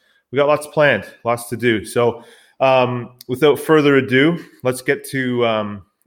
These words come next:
some introductions of, of each other, so our listeners can get a feel for, uh, for who we are and what we're all about.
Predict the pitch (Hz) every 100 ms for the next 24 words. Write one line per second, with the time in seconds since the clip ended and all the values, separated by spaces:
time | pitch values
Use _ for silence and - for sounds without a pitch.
0 | _ - 117 123 123 123 113 127 - 156
1 | 147 113 92 - 117 107 101 - 113 123
2 | - - 104 101 - 107 104 104 107 107
3 | 101 - 104 95 _ _ _ 110 104 -
4 | 110 107 110 104 101 98 95 - 101 95
5 | 113 110 104 110 117 113 110 107 104 92
6 | 110